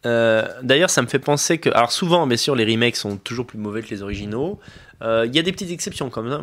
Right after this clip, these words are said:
la, la dernière maison sur la gauche, qui n'est pas, euh, là, c'est, on, parce qu'on est dans la thématique film d'horreur. Euh, la dernière maison sur la gauche de Wes Cra-, Wes Craven, il y a un, il y a un remake qui a été fait, et le remake est très bien, il est franchement mieux que l'original, d'ailleurs.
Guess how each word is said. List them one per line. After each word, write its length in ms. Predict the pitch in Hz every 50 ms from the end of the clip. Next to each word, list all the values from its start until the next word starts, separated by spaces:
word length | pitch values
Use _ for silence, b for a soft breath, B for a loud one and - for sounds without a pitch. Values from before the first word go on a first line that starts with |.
| 123
la, 140 | 120 117 110
la 140 | - 123 117
dernière 280 | 117 127 139 151 151 143
maison 220 | 135 123 123 131
sur 140 | - - 110
la 120 | 104 101
gauche, 260 | 104 113 139 - -
qui 80 | - 123
n'est 80 | 113 110
pas, 280 | 107 143 143 139 123
euh, 380 | 113 107 104 101 98 98 104 107 - 113
là, 80 | 120 120
c'est, 160 | - - - -
on, 160 | 113 110 110
parce 200 | 107 110 110 131
qu'on 140 | 131 131 123
est 60 | 110
dans 100 | 107 110
la 80 | 110 110
thématique 380 | - 120 113 110 - - 139 -
film 140 | - 120
d'horreur. 280 | 117 113 110 110 107 B B B B B B B _ -
Euh, 160 | 110 107 107
la 140 | 110 110 110
dernière 200 | 120 135 143 139
maison 400 | 139 123 127 139 170 - - - -
sur 160 | - - 120
la 100 | 117 113
gauche 180 | 113 123 120 -
de 60 | 113
Wes 160 | 110 113 110
Cra-, 260 | - - - - - 117
Wes 200 | 117 123 120 -
Craven, 520 | - 123 117 110 117 131 151 175 202 220 - -
il 60 | 120
y 60 | 117
a 100 | 110 110
un, 340 | 107 104 104 101 98 101 - - - - - - - - - - 50 - - - - - -
il 80 | 113
y 40 | 113
a 80 | 107 104
un 20 |
remake 320 | 107 127 135 151 170 160 -
qui 80 | -
a 40 | 113
été 160 | 107 - 113
fait, 320 | - - 131 139 165 214 b b b b b -
et 40 | 117
le 80 | 117
remake 340 | 117 123 131 165 190 190 -
est 100 | 117 -
très 220 | - - - 151
bien, 180 | 139 143 165 175
il 60 | 151
est 40 | 120
franchement 320 | - - 135 - - 151
mieux 120 | 139 139 147
que 80 | -
l'original, 400 | - 120 113 110 104 101 98 98 92
d'ailleurs. 260 | 95 95 92 92 -